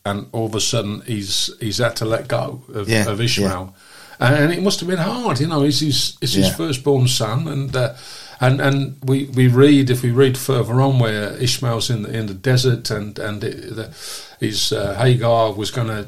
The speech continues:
Speaker 1: just
Speaker 2: Hmm.
Speaker 1: let him go and, and, and die, but the Lord said, "No, you know, I'm, I'm gonna look after this guy and, and, and build a nation around him." Um, and then, uh, you know, um,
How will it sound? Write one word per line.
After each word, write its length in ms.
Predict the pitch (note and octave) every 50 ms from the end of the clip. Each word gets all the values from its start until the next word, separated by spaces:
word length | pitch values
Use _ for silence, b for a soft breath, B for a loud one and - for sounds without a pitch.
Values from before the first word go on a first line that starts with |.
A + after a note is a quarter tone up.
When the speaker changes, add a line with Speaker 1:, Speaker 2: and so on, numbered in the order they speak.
| - _ _
Speaker 1:
just 320 | - - - - - - - - - -
Speaker 2:
Hmm. 160 | - G#2+ F#2+
Speaker 1:
let 200 | F#2+ B2 A#2 - B2
him 160 | A2 G#2+ G2+
go 400 | G#2 A#2 A2+ A2 A2 A2 G#2+ G#2+
and, 240 | G2+ G2 G2 G2+ -
and, 260 | G#2 G2 G2+ G2+ G2
and 340 | G#2 G#2+ G2+ F#2+ A2 A2 F#2
die, 360 | - A2 A2+ A#2+ - - -
but 220 | G2 - A2 - G#2
the 100 | G#2+ G2+
Lord 300 | G2+ A#2 B2 A#2 G2 -
said, 260 | - A#2 G#2+ - B2
"No, 300 | B2 A#2+ A#2 G#2 F#2 F2 F2
you 120 | A#2 A#2+
know, 200 | A2+ G2 G2 G2+
I'm, 280 | G#2+ G#2 G2+ G2 - -
I'm 260 | - G#2 G#2+ G#2+ G#2 G2+
gonna 240 | - - A#2 A2
look 220 | G#2+ A2+ B2 B2 -
after 220 | A#2 A#2 - -
this 160 | G#2 F#2+ F#2+ -
guy 260 | - A2 G#2+ G#2+ G#2+
and, 100 | G#2 G#2
and, 200 | A2 A2 G#2 G#2
and 220 | G#2+ A2 A2 G#2+
build 200 | - A#2+ A#2 A2 A#2
a 40 | A2+
nation 500 | A#2+ D3 F3+ E3 - - A#2 G2+ F#2+ G2
around 340 | G2+ A2 A#2+ B2 A#2 A2 F#2+
him." 100 | F2 - - - B B B B B B B B B B B
Um, 480 | A2+ G#2+ A2 A2 A2+ A2+ A2+ G#2 G2 - _ _ _ _ -
and 120 | A#2+ B2+ D#3
then, 360 | F#3 G3 E3 C#3+ - - - -
uh, 160 | D#3 D3+ D3 -
you 140 | - E3 D3
know, 340 | B2 G#2+ G#2+ G#2+ A2 - - _ -
um, 400 | A2+ A#2 A#2+ A#2 A#2+ A2+ G#2+ -